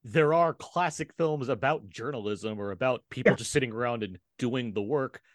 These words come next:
Speaker 1: that are classics for a reason, because they were able to find how to make a cinematic venture out of this. All the President's Men is, you know, not inherently exciting if you just say, "These two guys dug up some information and took down Ken." Like, it, it's <laughs> not,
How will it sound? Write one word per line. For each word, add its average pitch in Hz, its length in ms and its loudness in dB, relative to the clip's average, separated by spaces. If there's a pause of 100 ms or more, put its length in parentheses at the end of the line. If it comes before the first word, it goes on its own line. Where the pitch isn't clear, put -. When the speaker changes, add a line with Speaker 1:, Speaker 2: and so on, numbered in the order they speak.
(200)
Speaker 1:
that 135 120 4
are 135 80 4
classics 135 500 0
for 131 400 -2
a 123 60 0
reason, 131 320 -6
because 98 240 -6
they 104 100 -2
were 113 80 2
able 120 140 0
to 117 80 0
find 123 520 -2
how 104 360 -2
to 98 80 -6
make 92 260 -6
a 87 60 -8
cinematic 90 500 -6
venture 90 340 -8
out 82 120 -10
of 78 100 -16
this. 76 180 -12 (240)
All 117 200 2
the 127 60 0
President's 120 440 0
Men 127 320 0 (400)
is, 107 320 -2
you - 100 -8
know, 113 160 0
not 143 240 0
inherently 131 480 0
exciting 131 300 0
if 110 80 -4
you 117 60 -4
just 117 200 -4
say, 113 280 0 (400)
"These 120 160 -4
two 127 160 -2
guys 110 240 2
dug 117 180 0
up 107 100 0
some 104 140 -8
information 101 540 -4
and 90 160 -14
took - 180 -12
down 95 160 -6
Ken." 120 160 -4 (160)
Like, 123 160 2
it, 135 160 0
it's 147 220 -4
<laughs> - 20 -2
not, 135 100 0